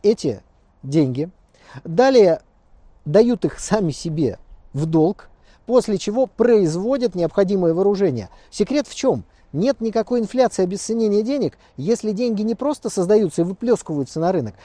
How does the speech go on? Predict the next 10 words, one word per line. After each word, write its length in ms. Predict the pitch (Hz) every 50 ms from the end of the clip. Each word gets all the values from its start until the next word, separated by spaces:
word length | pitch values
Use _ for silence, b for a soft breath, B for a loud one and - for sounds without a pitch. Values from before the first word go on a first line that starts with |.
| B B B
а 100 | - 143
если 400 | 165 190 240 220 - 226 196 - b b b
они 400 | - 151 156 180 208 240 247 214 - _ _ _ _ -
идут 260 | 170 165 220 240 -
под 160 | - 202 -
конкретные 680 | - 196 196 175 233 240 220 - 214 214 214 214 202 180
задачи. 420 | 156 180 202 190 185 143 - - 104
Конкретные 600 | - 165 180 208 196 - 262 262 233 - 175 160
корпорации 760 | 151 - 180 - - 208 214 247 277 269 - - 170 143 120 B B B B
на, 360 | 139 156 180 190 185 185 151